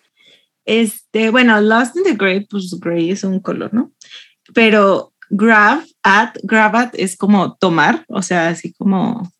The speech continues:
sí, pues tomar algo o agarrar. Eh, y fray es como, pues, un, una pelea, una batalla,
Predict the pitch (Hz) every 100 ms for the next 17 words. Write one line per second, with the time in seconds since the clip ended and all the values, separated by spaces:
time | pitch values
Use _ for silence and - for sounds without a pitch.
0 | _ - 320 247 233 - 202 190 196 196
1 | 175 220 277 _ 185 175 170 147 196 -
2 | _ _ _ _ - - - _ 185 196
3 | 190 185 - - 233 - 254 240 226 247
4 | - 202 196 - 220 226 214 196 185 175
5 | 165 - - _ _ - 240 247 254 269
6 | 269 - 247 277 349 392 381 240 208 180
7 | 180 202 220 220 220 208 202 202 185 180
8 | 190 202 202 196 196 196 196